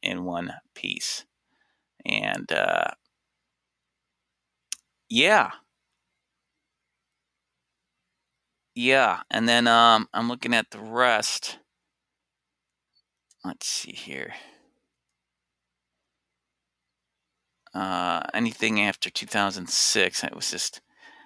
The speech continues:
I'm not seeing anything. So it, it's been a while since he had made a movie after that. And now, granted, you know, he, I believe he was ninety-one when he, when he just passed here.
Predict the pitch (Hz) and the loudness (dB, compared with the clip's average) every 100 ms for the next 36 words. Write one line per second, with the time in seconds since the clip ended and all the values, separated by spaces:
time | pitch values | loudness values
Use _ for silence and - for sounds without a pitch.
0 | _ - 98 98 87 98 92 85 - - | _ -4 0 0 0 0 0 -2 -4 -4
1 | - - 95 90 101 - 113 - - - | -4 0 2 4 2 2 -2 -2 -6 0
2 | 123 113 107 104 95 - - - _ _ | 2 2 4 4 4 0 -6 -16 _ _
3 | _ _ _ _ _ _ _ _ _ - | _ _ _ _ _ _ _ _ _ -16
4 | - - _ - - 90 95 101 87 95 | -16 -20 _ -10 -6 -4 -4 -4 -4 -2
5 | 92 92 92 92 90 87 82 - - - | -2 -4 -4 -6 -2 0 0 -2 -2 4
6 | 87 - - - _ _ _ _ _ _ | 4 4 -2 -12 _ _ _ _ _ _
7 | _ _ _ - 90 90 90 85 90 90 | _ _ _ -16 -10 -8 -8 -6 -6 0
8 | 120 120 120 - _ _ _ - 180 87 | 2 2 2 -4 _ _ _ -4 -2 -2
9 | 78 - _ _ _ _ _ _ - 98 | -6 -14 _ _ _ _ _ _ -14 -8
10 | 95 92 82 - - 101 95 92 87 95 | -6 -6 -6 -8 -8 -6 -6 -6 -6 -4
11 | 95 98 92 92 98 95 80 80 - 98 | -2 -2 -4 -2 -2 -2 -4 -6 -10 -10
12 | 85 85 - 101 92 98 - 110 101 113 | -8 -6 -4 0 0 2 0 0 0 -2